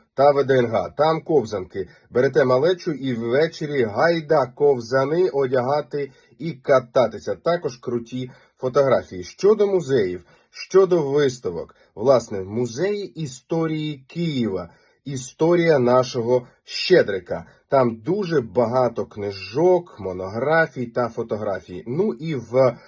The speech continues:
музеї Лесі Українки виставка "Різдвяний шелест". Власне, якщо не наситилися, то оранжерея на В Д Н Х дуже пізно ввечері для дорослих, для того, щоб відчути різдвяну атмосферу.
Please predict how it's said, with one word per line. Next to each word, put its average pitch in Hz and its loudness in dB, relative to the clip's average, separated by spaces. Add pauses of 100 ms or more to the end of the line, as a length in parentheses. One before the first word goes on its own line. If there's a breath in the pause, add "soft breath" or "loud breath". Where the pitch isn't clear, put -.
(140 loud breath)
музеї 135 2
Лесі 113 0
Українки 175 0 (240 loud breath)
виставка 131 2
"Різдвяний 117 0 (180 loud breath)
шелест". 104 0 (300 soft breath)
Власне, 135 2
якщо 131 2
не 135 2
наситилися, 185 2
то 151 0
оранжерея 131 2
на 113 -2
В 110 -2
Д 127 0
Н 139 -2
Х 214 -2 (340 loud breath)
дуже 165 -2
пізно 139 -2
ввечері 180 -2 (160)
для 175 0
дорослих, 85 -8 (280 soft breath)
для 135 4
того, 165 2
щоб 113 -4
відчути 165 -6 (120)
різдвяну 123 0 (140 soft breath)
атмосферу. 104 -2